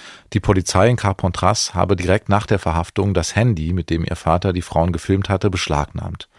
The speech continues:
Hier hätten sie mehr belastendes Material gefunden, wodurch sie einen Durchsuchungsbeschluss für das Haus bekommen hatte. Auf seinen weiteren Geräten hatten sie dann die Foto- und Videoaufnahmen ihrer Mutter gefunden.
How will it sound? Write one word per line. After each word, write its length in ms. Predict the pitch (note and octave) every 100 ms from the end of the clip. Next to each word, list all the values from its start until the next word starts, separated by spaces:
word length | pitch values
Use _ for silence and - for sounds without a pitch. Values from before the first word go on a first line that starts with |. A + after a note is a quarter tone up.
| - - - -
Hier 260 | - G#2 G#2
hätten 240 | G2+ -
sie 140 | F2+ F2+
mehr 240 | F2+ G2
belastendes 560 | A2 F#2 D#2+ - F2+ -
Material 440 | E2 - E2 C#2+
gefunden, 500 | D#2 - F2+ - A#2 - - -
wodurch 380 | F2+ F#2+ G2+ -
sie 220 | G#2+ F#2+
einen 200 | - F#2+
Durchsuchungsbeschluss 840 | F2+ - C3+ G#2+ E2 - - D#2 -
für 120 | D#2
das 180 | D2 -
Haus 180 | C#2+
bekommen 380 | - - D2 C#2+
hatte. 240 | C#2+ - E2 - - - - - - _
Auf 140 | F2
seinen 280 | F2+ F#2 F2+
weiteren 400 | F2+ G#2+ A2+ F#2
Geräten 580 | E2+ D2 D2 - G2 G2+ -
hatten 240 | F2+ F#2+
sie 120 | F2+
dann 380 | E2 D2+ E2+ A2 -
die 80 |
Foto- 460 | F2+ - E2+ - F2+
und 260 | - F2+ -
Videoaufnahmen 760 | F2 F#2 D#2 D2+ E2+ D#2 D#2+
ihrer 200 | F#2 E2
Mutter 260 | F2+ E2+ C#2+
gefunden. 560 | - - - - F2